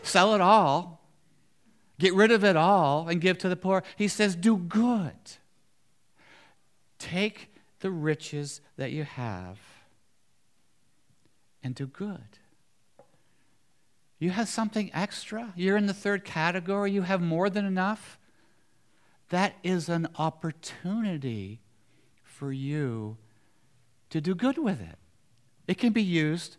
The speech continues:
for good, right? So that's the first thing. To be rich in good works. Not riches for the sake of the money, but riches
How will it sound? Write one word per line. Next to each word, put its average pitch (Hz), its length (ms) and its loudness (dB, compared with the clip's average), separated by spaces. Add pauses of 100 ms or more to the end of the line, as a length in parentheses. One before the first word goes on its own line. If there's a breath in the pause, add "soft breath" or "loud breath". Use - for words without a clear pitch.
(140)
for - 200 -4
good, 202 720 -2 (540)
right? 185 380 -4
So 196 120 -4
that's 220 220 0
the 214 80 -10
first - 340 -10
thing. 95 240 -16 (1120 soft breath)
To 185 140 0
be 190 200 0
rich 185 960 -2 (220)
in 139 220 -2
good 120 260 -6
works. - 840 -16 (1000 loud breath)
Not 185 340 -2
riches 175 440 -2
for - 160 -6
the 143 120 -2
sake 175 380 -2
of 151 120 -4
the 135 80 -2
money, 156 500 -2 (180 loud breath)
but 165 140 2
riches 180 680 -2